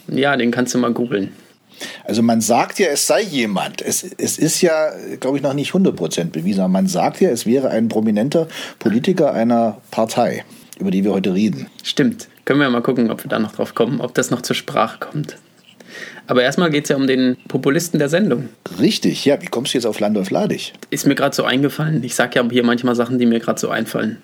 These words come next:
Speaker 2: Also ich habe einen Populist der Woche und ich habe fast den Eindruck, da bin ich selber populistisch, wenn ich den jetzt benenne. Aber wir sind ja jetzt so kurz nach diesen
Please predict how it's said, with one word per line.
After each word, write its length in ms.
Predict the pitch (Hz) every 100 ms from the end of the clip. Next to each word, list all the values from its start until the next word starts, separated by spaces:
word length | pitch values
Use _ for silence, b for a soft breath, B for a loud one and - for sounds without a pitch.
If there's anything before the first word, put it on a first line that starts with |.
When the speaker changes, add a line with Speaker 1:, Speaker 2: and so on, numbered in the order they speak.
| _ _
Speaker 2:
Also 160 | 107 117
ich 160 | 107 139
habe 120 | 165
einen 100 | 147
Populist 380 | 139 135 139 127
der 120 | 104
Woche 220 | 135 151
und 100 | 120
ich 140 | 104
habe 180 | 135 170
fast 420 | - 156 - -
den 160 | 123 101
Eindruck, 360 | 113 139 139 110
da 80 |
bin 140 | 101 107
ich 100 | -
selber 200 | 104 113
populistisch, 520 | 92 90 82 - 80
wenn 80 | 82
ich 80 | -
den 160 | 80
jetzt 180 | 82 -
benenne. 420 | - 71 170 160 B B B 427 B B -
Aber 340 | 185 98 - -
wir 280 | 92 101 98
sind 180 | - 101
ja 100 | 110
jetzt 180 | 104 95
so 140 | 104
kurz 340 | 95 120 120 -
nach 240 | 104 101
diesen 420 | - 98 95 90